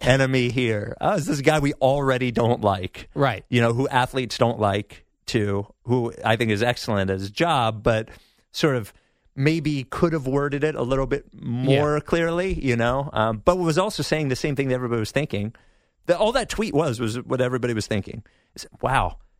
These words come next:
Speaker 1: they gotta play this game at some point, but how are they gonna do it?"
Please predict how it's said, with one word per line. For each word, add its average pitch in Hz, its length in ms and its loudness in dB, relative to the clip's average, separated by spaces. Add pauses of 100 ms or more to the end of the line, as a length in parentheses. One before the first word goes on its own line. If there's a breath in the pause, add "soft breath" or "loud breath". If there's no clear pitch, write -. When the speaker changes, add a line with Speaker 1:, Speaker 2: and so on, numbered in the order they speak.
(160)
Speaker 1:
they 107 120 -2
gotta 156 220 0
play 147 200 -4
this 135 160 -6
game 165 180 -2
at 147 80 -4
some - 160 -4
point, 98 360 -4 (120)
but - 80 -14
how - 260 2
are 135 120 2
they 113 80 0
gonna 101 180 0
do 143 240 0
it?" 104 180 -2